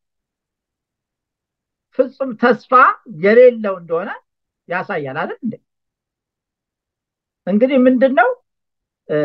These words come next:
የቆየ ነው እንደምታውቁት፣ የብሉይ ኪዳን ሐሳብ ነው አይደል እንዴ? የብሉይ ኪዳን ትእዛዝ ነው። በምዕተ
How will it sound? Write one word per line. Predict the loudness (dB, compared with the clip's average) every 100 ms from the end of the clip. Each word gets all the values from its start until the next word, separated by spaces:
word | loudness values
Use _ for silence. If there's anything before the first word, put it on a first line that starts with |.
| 0 -2 -6 -12 _ _ _ _ 0
የቆየ | 2 4 4
ነው | 2 0
እንደምታውቁት፣ | -6 -8 -8 -8 -8 -10 -16 _ _ _ -10
የብሉይ | -4 -2 -2 -2
ኪዳን | 0 0 0 -4 _ _
ሐሳብ | -2 0 0 -2 -2
ነው | -12 -14
አይደል | -10 -8 -8
እንዴ? | -10 -12 _ _ _ _ _ _ _ _ _ _ _ 0
የብሉይ | 4 4 2
ኪዳን | 0 0 0
ትእዛዝ | 0 2 2 2 -2
ነው። | -14 _ _ _ _ _ _ _ _ _ _ _ -12
በምዕተ | -2 0 6 6 6